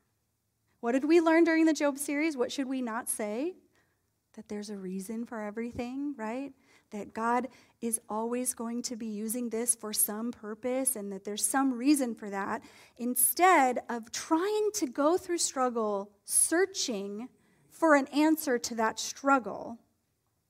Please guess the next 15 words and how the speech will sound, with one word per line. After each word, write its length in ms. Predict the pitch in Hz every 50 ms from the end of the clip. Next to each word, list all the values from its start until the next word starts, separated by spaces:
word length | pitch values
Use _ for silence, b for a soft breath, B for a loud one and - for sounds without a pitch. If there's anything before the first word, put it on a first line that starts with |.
| -
as 200 | 226 226 208 -
Jacob 400 | - 269 262 277 269 - 240 -
did 140 | - 214 196
a 60 | 196
blessing, 680 | 196 - 214 220 220 - - 202 196 - - - 208 202 - _ _ _ _ _ _ _ _
there's 200 | - 220 214 214
another 360 | 208 202 196 196 202 202 202
way. 380 | 208 220 - - - - 226 220 _ _ _ _ _ _ _ _ _ _ _ _ _ _ _ _ _ _ _ _ _ _ _ _ -
Are 80 | 233 247
we 140 | 302 311
willing 640 | 277 - 285 311 320 330 349 349 349 359 370 392 392 - - _ _ _ _ _ _ _ _ _ _ _
to 120 | - 311
go 380 | 240 - - - 269 285 302 320
all 240 | 311 302 294 277 247
in 520 | 220 220 233 254 277 285 302 311 320 302